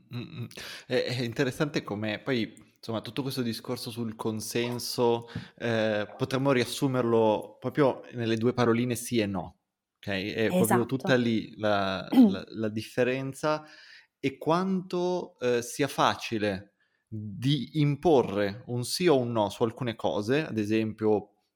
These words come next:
Speaker 1: puoi vestirti così, devi vestirti colì, puoi giocare con questi giochi o con questi altri, e quanto poi sia, ehm, appunto, passi in secondo piano invece il rispettare il sì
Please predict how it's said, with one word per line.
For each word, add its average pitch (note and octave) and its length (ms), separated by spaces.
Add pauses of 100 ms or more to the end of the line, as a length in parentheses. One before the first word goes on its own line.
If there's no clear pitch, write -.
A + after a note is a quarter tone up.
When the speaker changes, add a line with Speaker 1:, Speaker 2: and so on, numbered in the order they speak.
(360)
Speaker 1:
puoi C3+ 400
vestirti C3+ 500
così, C3 720
devi A#2+ 200
vestirti A#2+ 460
colì, B2+ 640 (320)
puoi B2+ 160
giocare A#2 280
con A#2 120
questi A#2+ 280
giochi A#2+ 440
o A2+ 100
con A2 120
questi A2+ 340
altri, B2 600 (520)
e C#3+ 120
quanto E3+ 300
poi E3 180
sia, A#2 1200
ehm, G#2 420 (260)
appunto, B2+ 280
passi C3+ 260
in C#3 60
secondo B2+ 360
piano A#2 480
invece A2+ 300
il A#2+ 60
rispettare G#2+ 1000
il A#2+ 140
sì B2+ 320